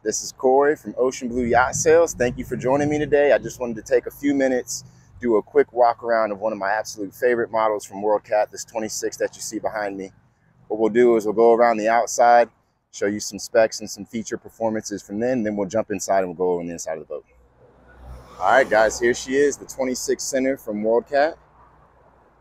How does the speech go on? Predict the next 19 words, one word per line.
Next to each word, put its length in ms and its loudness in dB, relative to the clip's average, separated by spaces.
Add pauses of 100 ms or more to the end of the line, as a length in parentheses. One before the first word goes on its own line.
(420)
I'm 100 -8
happy 300 -4
this 180 -2
boat 260 0
is 140 0
up 160 0
on 140 -2
a 40 -6
trailer. 440 2
I'm 100 -4
gonna 140 -4
give 160 -2
a 80 0
quick 320 -6
preview 440 -6
here 300 0
of 120 -6
the 80 -4
tunnel 520 -6